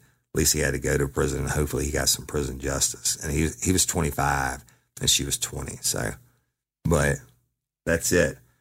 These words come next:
Um, Private Dancer, just an old story. Uh, um, so yeah, it's a sad case. Uh,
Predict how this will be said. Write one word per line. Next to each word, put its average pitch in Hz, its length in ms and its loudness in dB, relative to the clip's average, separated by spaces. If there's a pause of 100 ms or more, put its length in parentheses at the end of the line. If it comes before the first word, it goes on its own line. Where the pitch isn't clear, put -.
(440)
Um, 73 500 2 (280)
Private 85 500 2
Dancer, 73 480 2
just 69 240 0
an 78 100 0
old 76 280 2
story. 76 640 2 (600)
Uh, 67 200 2 (120)
um, 71 600 2 (340)
so - 140 0
yeah, 78 140 4
it's - 140 0
a - 40 -2
sad 78 440 2
case. 71 640 0
Uh, 67 300 0